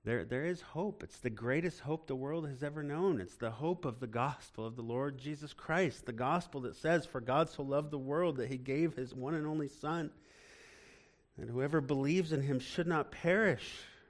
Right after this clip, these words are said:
but have eternal life." For God did not send His Son into the world to condemn the world, but in order that the world might be saved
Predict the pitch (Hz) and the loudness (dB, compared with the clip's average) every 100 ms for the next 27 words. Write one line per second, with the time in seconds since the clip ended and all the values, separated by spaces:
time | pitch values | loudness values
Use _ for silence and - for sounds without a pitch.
0 | _ _ - 113 151 175 165 - 165 170 | _ _ -6 -2 0 0 -2 -2 0 2
1 | 156 175 220 147 - - _ _ _ - | 4 6 6 6 0 -16 _ _ _ -20
2 | - - - _ - 147 131 160 208 185 | -20 -20 -20 _ -4 -2 6 8 8 8
3 | 156 143 - 170 196 151 147 - 165 160 | 6 6 2 4 4 2 -4 2 2 4
4 | 170 170 160 160 170 147 - 147 131 151 | 2 2 2 2 2 0 0 0 4 4
5 | 233 196 139 135 135 165 160 165 - 160 | 6 6 4 4 2 2 2 0 0 2
6 | 170 185 190 180 165 156 190 185 175 180 | 4 4 0 0 0 2 2 2 0 -2
7 | - - 165 190 196 196 175 | -4 -4 4 8 10 10 4